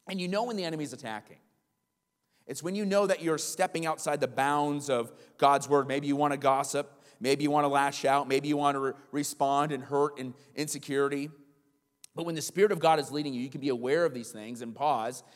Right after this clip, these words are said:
and be led by the Spirit and not by the enemy trying to take advantage of your vulnerabilities or weaknesses. But every single one of us are at risk of under, of being under attack. There's an old saying, uh, "The enemy doesn't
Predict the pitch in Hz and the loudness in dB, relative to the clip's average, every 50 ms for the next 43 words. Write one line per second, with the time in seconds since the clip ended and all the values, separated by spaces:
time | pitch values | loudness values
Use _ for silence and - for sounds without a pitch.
0 | _ - 117 127 139 131 143 151 156 156 143 127 127 - - - 165 170 139 127 | _ -12 -6 -4 -2 2 4 4 4 2 0 -4 -4 -10 -8 -4 0 2 2 2
1 | 127 - - - - - - - 113 123 131 139 143 135 135 131 135 131 131 143 | 2 0 -4 -14 -20 -20 -10 -8 -4 0 0 0 2 2 0 0 0 -2 -4 -4
2 | 143 143 135 127 - 143 139 139 127 127 143 135 127 113 123 113 131 139 156 143 | -4 -4 -6 -4 -4 -6 -4 -6 -6 -6 -6 -6 -6 -6 -10 -8 -8 -6 -6 -6
3 | 123 127 131 135 127 113 117 123 131 123 131 131 131 127 131 - - - 139 151 | -8 -8 -6 -6 -6 -6 -4 -4 -2 2 4 4 2 2 0 -12 -12 -6 -4 -4
4 | 135 123 135 139 143 151 143 123 120 127 127 143 131 147 170 - 156 151 - - | -4 0 0 0 2 2 -2 -2 -4 -4 -4 -4 -2 -2 -2 -4 -4 -10 -10 -10
5 | 101 69 - - - - _ _ _ _ _ _ _ _ _ _ _ _ _ _ | -10 -12 -12 -16 -18 -18 _ _ _ _ _ _ _ _ _ _ _ _ _ _
6 | _ _ _ _ _ _ _ _ _ _ - 113 147 180 247 233 - 262 254 226 | _ _ _ _ _ _ _ _ _ _ -6 -4 -4 -4 -4 -6 -6 -4 -4 -2
7 | 240 220 220 202 180 151 135 117 127 160 - - - - - _ _ _ _ _ | 0 0 0 0 0 0 -2 -2 -2 -2 -6 -12 -14 -14 -16 _ _ _ _ _
8 | _ _ _ _ _ _ _ _ _ _ _ _ _ _ _ _ _ _ _ _ | _ _ _ _ _ _ _ _ _ _ _ _ _ _ _ _ _ _ _ _
9 | _ _ _ _ _ _ _ _ _ _ _ _ _ _ _ _ _ _ _ _ | _ _ _ _ _ _ _ _ _ _ _ _ _ _ _ _ _ _ _ _
10 | - 147 170 156 147 160 196 214 190 175 - - 180 165 156 151 165 160 160 160 | 0 0 2 2 2 4 4 4 4 4 0 0 0 0 2 2 2 2 2 0
11 | 160 156 139 151 151 156 160 156 151 151 151 156 151 156 175 170 147 101 87 - | -4 -4 -4 -6 -6 -4 -4 -4 -4 -2 -2 -4 -4 -4 -6 -6 -6 -6 -10 -14
12 | - _ _ _ _ _ _ _ _ _ _ _ - 165 170 165 190 226 247 233 | -18 _ _ _ _ _ _ _ _ _ _ _ -6 -4 -2 0 0 0 0 0
13 | 180 - - 202 196 170 147 139 139 147 165 170 156 - _ _ _ - 131 147 | -2 -2 -2 0 0 0 0 -2 -4 -6 -8 -10 -14 -16 _ _ _ -2 -2 0
14 | 143 156 147 170 196 202 202 185 165 175 175 180 180 175 - - | 0 0 -2 -2 -2 -2 0 4 4 4 4 4 -2 -6 -6 -12